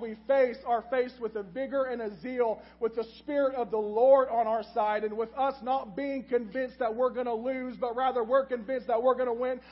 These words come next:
because the God we serve is the one who's killed the bears in the past and the lions in the past. We've saved too many sheep in order for us to be afraid of the devil and what he's gonna do to us today. Are you hearing me?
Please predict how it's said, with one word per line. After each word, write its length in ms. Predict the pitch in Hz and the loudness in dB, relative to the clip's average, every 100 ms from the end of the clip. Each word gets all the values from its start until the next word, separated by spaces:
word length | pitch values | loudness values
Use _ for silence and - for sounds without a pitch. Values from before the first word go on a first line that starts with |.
| - | -16
because 320 | - 285 294 285 | -8 -2 0 2
the 140 | 262 | 0
God 500 | 196 381 523 - 330 | 8 12 12 12 10
we 140 | 320 277 - | -2 -2 4
serve 440 | 359 339 262 202 - - - | 8 10 8 2 -8 -20 -8
is 160 | 320 - | -2 4
the 140 | 339 | 4
one 320 | 311 370 349 | 8 8 8
who's 160 | 311 294 | 2 -4
killed 220 | - 330 294 | 0 2 4
the 100 | 247 | 2
bears 560 | - 370 392 339 254 | 4 2 4 2 0
in 80 | 269 | 0
the 120 | 277 | 0
past 400 | 277 294 302 330 - - | 2 0 2 0 -6 -6
and 140 | 277 302 | -2 4
the 80 | 302 | 6
lions 500 | 302 330 320 285 247 | 6 4 2 0 -2
in 100 | 262 | -2
the 80 | 254 | -2
past. 420 | 233 277 233 226 - - | 0 0 0 -6 -14 -4
We've 220 | 330 370 - | 6 6 6
saved 320 | 339 320 - - | 6 6 4 -4
too 160 | 339 | -2
many 200 | 330 320 285 - - | -2 -4 -4 -6 -2
sheep 280 | 381 339 233 - - - | 0 0 -4 -14 -20 -8
in 80 | 294 | 0
order 220 | 302 277 | 2 2
for 140 | 294 | 2
us 100 | 277 277 | 0 0
to 60 | |
be 120 | 269 | -2
afraid 340 | 254 254 277 269 | -2 0 2 4
of 140 | 247 | 2
the 80 | 220 | 0
devil 580 | 170 247 269 226 208 - - - | -4 0 0 2 -2 -4 -14 -12
and 80 | 214 | -8
what 100 | 220 | -4
he's 180 | 262 190 | -6 -6
gonna 200 | 226 202 | -8 -8
do 200 | 233 220 | -10 -12
to 180 | 233 214 | -4 -4
us 120 | 214 | -4
today. 460 | 240 214 208 190 180 - - | -8 0 2 2 0 -12 -6
Are 120 | 214 | -4
you 120 | 247 | -4
hearing 400 | 247 - 269 240 | -6 -4 0 0
me? 220 | 233 220 | 2 0